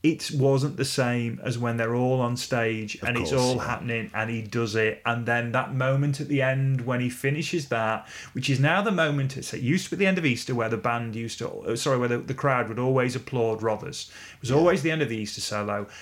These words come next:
Speaker 1: and now it's always the end of the, um, that section in Strange Engine. That's where the crowd will
Speaker 2: Yeah,
Speaker 1: nod
Speaker 2: yeah.
Speaker 1: to Rothers.
Speaker 2: Yeah.
Speaker 1: And it's as, as good as it was to have him do it four feet away,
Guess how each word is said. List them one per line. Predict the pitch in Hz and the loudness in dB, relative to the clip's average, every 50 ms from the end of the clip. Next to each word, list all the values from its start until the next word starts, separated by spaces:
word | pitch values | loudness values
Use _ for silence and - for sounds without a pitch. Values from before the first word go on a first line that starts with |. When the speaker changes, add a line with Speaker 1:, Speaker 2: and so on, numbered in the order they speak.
| - - - | -18 -10 -6
Speaker 1:
and | - 120 123 120 | -2 0 2 2
now | 123 120 123 120 | 2 4 2 2
it's | 117 - - - - - | 0 -2 -6 -8 -2 2
always | 143 135 135 135 139 131 123 120 123 120 104 120 | 4 6 6 6 6 4 2 2 0 0 0 -2
the | 117 113 | -2 -2
end | 110 110 110 107 | -2 -2 -2 -2
of | 107 101 98 - | -2 -2 -4 -4
the, | 104 110 107 107 104 104 104 104 | -4 -2 -2 0 -2 -2 -2 0
um, | 104 101 101 101 101 98 98 - - - - - - | 0 -2 -2 -2 -4 -4 -6 -8 -10 -14 -16 -14 -8
that | 123 107 113 - - | -4 -4 -4 -4 -4
section | - 123 110 - - - 110 | -6 -8 -8 -8 -6 -6 -4
in | 104 104 | -4 -4
Strange | - - 107 104 104 107 | -2 -2 -2 -2 -2 -2
Engine. | 107 104 104 - - - - | -2 -2 -4 -6 -8 -8 -4
That's | - 123 - - - - | -4 -2 -2 -2 -2 0
where | 131 123 120 | 0 0 0
the | 123 | -2
crowd | 123 - 131 120 113 110 107 104 101 | -2 0 0 2 2 2 2 0 0
will | 110 110 110 107 104 107 107 - - - - | 2 2 2 2 2 -2 -4 -8 -12 -18 -16
Speaker 2:
Yeah, | - 139 135 139 127 | -12 -6 -2 0 2
Speaker 1:
nod | 120 120 117 120 107 | 4 4 2 2 0
Speaker 2:
yeah. | 95 95 95 95 | 0 0 2 2
Speaker 1:
to | 98 | 2
Rothers. | 107 107 - 107 113 113 - - - - - - - - - - - - - - | 0 0 -2 -6 -8 -8 -10 -12 -14 -16 -18 -16 -14 -14 -14 -14 -16 -16 -10 -4
Speaker 2:
Yeah. | 85 131 135 | 0 2 2
Speaker 1:
And | 139 139 | 4 4
it's | 143 143 - - - - - - - - | 2 2 0 -2 -8 -8 -8 -8 -2 0
as, | - 135 - - - - - - - | 2 2 0 -2 -8 -16 -6 0 2
as | 143 131 127 | 2 2 2
good | 120 110 - 214 220 226 | 0 0 6 6 6 6
as | 214 214 | 6 2
it | 196 180 | 2 6
was | 190 208 196 196 | 6 6 6 6
to | - 151 | 2 -2
have | 131 143 143 147 | -2 -2 0 2
him | 156 139 131 | 2 2 4
do | 143 151 151 | 4 6 6
it | 151 139 - - - _ | 6 4 2 -2 -16 _
four | - - - - - 190 175 165 | -20 -20 -6 0 4 4 4 4
feet | 143 - - 165 160 151 - | 2 2 4 4 4 4 4
away, | - 117 117 110 98 - - | 0 0 -2 -2 -4 -6 -10